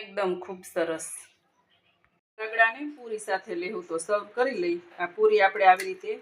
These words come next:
પાણીપુરીની કરી એમ ખાચા કરીને લઈ લીધી છે. હવે એમાં આપણે ચમચીની મદદથી રગડો ઉમેરી દઈએ.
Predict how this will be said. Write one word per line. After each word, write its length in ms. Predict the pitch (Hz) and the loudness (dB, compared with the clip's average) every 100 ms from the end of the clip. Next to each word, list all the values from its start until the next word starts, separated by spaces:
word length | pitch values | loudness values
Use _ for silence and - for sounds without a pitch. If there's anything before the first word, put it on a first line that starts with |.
| - - - _ - _ - | -12 -20 -20 _ -20 _ 0
પાણીપુરીની 680 | 214 202 196 208 202 202 185 | 2 2 -4 -10 -10 -12 0
કરી 220 | 262 220 190 | 2 4 0
એમ 80 | 180 | -6
ખાચા 340 | - 202 196 185 | -4 -4 -4 -6
કરીને 320 | 180 180 185 190 | -8 -8 -8 -2
લઈ 140 | 254 233 | 0 -2
લીધી 280 | - 165 - | -8 -6 -2
છે. 80 | - - - - - _ _ _ _ _ _ _ _ | 2 2 0 -12 -18 _ _ _ _ _ _ _ _
હવે 120 | 180 190 | -18 -16
એમાં 180 | 190 180 | -12 -12
આપણે 200 | - - _ _ | -10 -14 _ _
ચમચીની 500 | 196 202 214 196 190 | -12 -12 -20 -18 -16
મદદથી 460 | 196 185 185 208 233 185 | -14 -12 -14 -16 -18 -14
રગડો 280 | 175 170 156 | -12 -12 -14
ઉમેરી 380 | 160 160 156 151 147 | -16 -18 -20 _ _
દઈએ. 160 | 160 | _